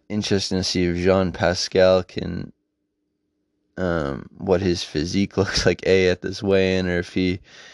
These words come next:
uh, doesn't make it to another fight here, as he is getting a little longer in the tooth in his career, I believe. And maybe he's needing to find an edge somehow, and he's looking for some illicit means to do so, but,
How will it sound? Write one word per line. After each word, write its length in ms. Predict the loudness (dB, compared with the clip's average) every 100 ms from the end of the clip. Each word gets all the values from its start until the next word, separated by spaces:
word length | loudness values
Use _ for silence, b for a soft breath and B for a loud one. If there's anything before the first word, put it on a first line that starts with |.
| B B -12
uh, 480 | -4 -2 0 0 -2 -8 -6
doesn't 360 | -2 0 0
make 200 | 0 0
it 120 | -2 -4
to 160 | -2
another 440 | -2 0 2 2 0
fight 340 | 0 -2 0
here, 260 | 0 0 2
as 180 | 0
he 160 | -2 -2
is 160 | -2 -2
getting 280 | -2 -2
a 40 | 0
little 300 | 0 0 0
longer 480 | 2 0 0 -2 -2
in 80 |
the 100 | -4
tooth 380 | -6 -4 -4 -4
in 80 | -4
his 180 | -4 -6
career, 500 | -4 -2 2 4 4
I 60 |
believe. 580 | 2 2 2 2 0 -4 -20 B B B B B B
And 140 | -10 -2
maybe 280 | 0 0 0
he's 260 | -2 -2
needing 440 | 0 2 2 0 0
to 340 | 2 2 2
find 340 | 0 2 2 2
an 160 | -2 0
edge 320 | 2 2 -2
somehow, 640 | -2 -2 0 0 2 0
and 100 | 0
he's 160 | -4 -4
looking 380 | -4 -4 -4 -6
for 200 | -6 -6
some 280 | -4 -4 -4
illicit 580 | -2 0 0 -2 -4 -4
means 600 | -4 0 0 0 -2 -4
to 100 | -6
do 300 | -2 0 0
so, 440 | 0 2 4 4
but, 440 | 4 2 2 -2